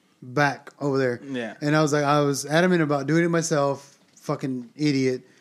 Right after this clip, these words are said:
Speaker 1: Behind my back, Anna calls Rich or t-, messages Rich, and I'm just still frustrated at my fucking hand, at this stupid fucking shed. And then she's like, "Hey,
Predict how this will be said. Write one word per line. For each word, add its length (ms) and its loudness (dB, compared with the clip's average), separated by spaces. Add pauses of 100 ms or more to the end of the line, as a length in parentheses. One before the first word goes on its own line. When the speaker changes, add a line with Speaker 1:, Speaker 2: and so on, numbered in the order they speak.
(380)
Speaker 1:
Behind 260 4
my 80 4
back, 400 2
Anna 380 2
calls 760 0
Rich 560 -2
or 120 -4
t-, 200 -18
messages 500 -4
Rich, 480 -4 (480)
and 540 -2 (1040)
I'm 200 4
just 320 -2
still 300 4
frustrated 400 2
at 120 2
my 100 -2
fucking 260 -4
hand, 480 2 (280)
at 140 -2
this 160 0
stupid 340 0
fucking 320 -4
shed. 440 0 (540)
And 200 0
then 140 2
she's 200 -4
like, 360 -2
"Hey, 320 0